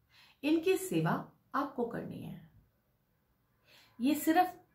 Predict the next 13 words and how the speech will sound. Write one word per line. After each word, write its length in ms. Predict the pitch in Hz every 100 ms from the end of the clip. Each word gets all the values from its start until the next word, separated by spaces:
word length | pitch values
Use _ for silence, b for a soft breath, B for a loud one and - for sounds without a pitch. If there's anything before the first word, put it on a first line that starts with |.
| -
आपके 520 | 226 233 - 294 302
हाथ 400 | 220 196 214 -
की 100 | -
बोली 460 | 208 196 196 196 226
जाननी 520 | 190 170 160 170 190
चाहिए, 720 | 196 214 269 320 311 220 160 156 - - _ _ _ _ _ _ _ _ _ _ _ _ _ _ b b b b
क्योंकि 540 | 277 277 349 392 381 - _ _ _ _ _ _ _ _ _ -
इनको 220 | 285 330
आपको 640 | 311 269 - 330 - - 269
बिल्कुल 400 | 294 403 415 -
tame 280 | 277 294 302
करना 280 | 233 196
है, 100 | 233